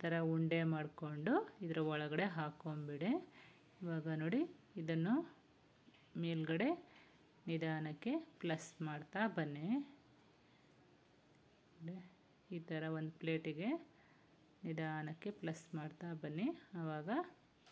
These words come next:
ಅದು ಒತ್ತಿದಂಗೆನೇ ಬರ್ತಾ ಇರುತ್ತೆ. ನೋಡಿ,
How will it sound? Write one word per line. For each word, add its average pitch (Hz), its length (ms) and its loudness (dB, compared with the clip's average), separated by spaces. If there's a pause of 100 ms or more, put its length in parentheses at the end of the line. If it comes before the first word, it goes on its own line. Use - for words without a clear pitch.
(680)
ಅದು 165 180 -2 (960)
ಒತ್ತಿದಂಗೆನೇ 165 600 2 (120)
ಬರ್ತಾ 156 360 0 (140)
ಇರುತ್ತೆ. 147 340 -6 (2500)
ನೋಡಿ, 160 200 -8